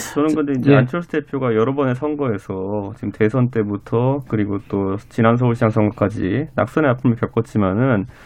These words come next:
Speaker 1: 저는 일반적으로 이게 무슨 선거 중독이고 상습 출마자기 때문에 나온다라고 보기는 좀 어려운 그 느낌이 있는 게, 안철수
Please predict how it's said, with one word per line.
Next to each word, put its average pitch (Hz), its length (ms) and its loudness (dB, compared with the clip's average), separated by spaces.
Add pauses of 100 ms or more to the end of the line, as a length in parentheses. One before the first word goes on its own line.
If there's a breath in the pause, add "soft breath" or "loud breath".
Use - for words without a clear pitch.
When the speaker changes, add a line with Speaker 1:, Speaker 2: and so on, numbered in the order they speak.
(280 soft breath)
Speaker 1:
저는 170 220 2
일반적으로 185 500 4
이게 135 120 2
무슨 135 200 -4
선거 185 260 0
중독이고 139 440 2
상습 175 260 -4
출마자기 147 440 2
때문에 120 200 2
나온다라고 120 440 4
보기는 117 240 6
좀 104 80 4
어려운 156 300 4
그 139 120 2
느낌이 131 340 4
있는 98 300 4
게, 123 320 4
안철수 180 320 0